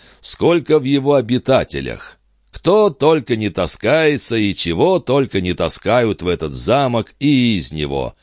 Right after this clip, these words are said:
Через нашу деревню постоянно возят что-нибудь для леди Мандибл,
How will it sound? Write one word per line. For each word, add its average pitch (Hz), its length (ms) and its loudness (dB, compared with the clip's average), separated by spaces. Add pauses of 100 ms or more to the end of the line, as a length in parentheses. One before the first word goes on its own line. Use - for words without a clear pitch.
(360)
Через 139 300 2
нашу 160 320 0
деревню 151 440 2
постоянно 143 760 2
возят 87 380 0
что-нибудь 90 540 -2
для 82 160 0
леди 85 300 0
Мандибл, 123 720 0